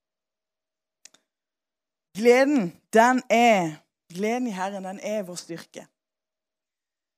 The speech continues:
Og det er jo sånn, det er jo utrolig, vet du, når en har vært, eh, litt ute og reist, og det er sikkert mange som har vært ute og reist her,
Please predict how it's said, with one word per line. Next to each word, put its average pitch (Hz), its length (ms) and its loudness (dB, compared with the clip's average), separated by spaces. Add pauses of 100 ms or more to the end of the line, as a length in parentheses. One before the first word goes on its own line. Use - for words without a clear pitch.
(460)
Og 208 160 2
det 220 60 6
er 254 100 4
jo 196 160 -2
sånn, 220 320 0 (160)
det 180 140 0
er - 20 4
jo 202 120 2 (360)
utrolig, 202 300 -6
vet 170 100 -6
du, 180 80 -14
når 175 60 -8
en 180 80 -6
har 175 80 -4
vært, 185 340 -10
eh, 160 380 -4
litt 262 180 -2
ute 269 160 2
og 220 80 2
reist, 240 540 -2 (320)
og - 20 -14
det 175 80 -4
er 170 80 -6
sikkert 202 240 -6
mange 196 240 -4
som - 140 -14
har 180 80 -10
vært 180 180 -10
ute 208 160 -4
og 196 80 -2
reist 185 320 -2
her, 175 300 -2